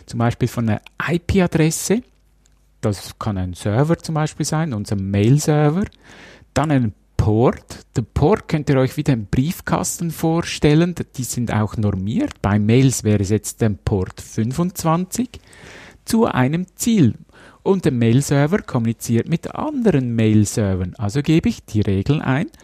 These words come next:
mein Mail-Server darf mit anderen Mail-Servern im Internet kommunizieren. Das wäre jetzt so ein Loch in dieser Firewall.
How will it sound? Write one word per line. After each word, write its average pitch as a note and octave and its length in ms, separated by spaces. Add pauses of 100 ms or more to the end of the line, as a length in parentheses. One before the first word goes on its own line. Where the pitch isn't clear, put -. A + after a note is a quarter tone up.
(280)
mein G2+ 460
Mail-Server D3+ 720 (600)
darf B2 420
mit E3+ 360
anderen B2+ 500
Mail-Servern A2+ 720
im C3 160
Internet B2 440
kommunizieren. E3 840
Das F#2 180
wäre A#2+ 220
jetzt - 200
so F3 120
ein G3 260 (260)
Loch D3+ 360
in A#2+ 160
dieser G#2+ 240
Firewall. F#2 500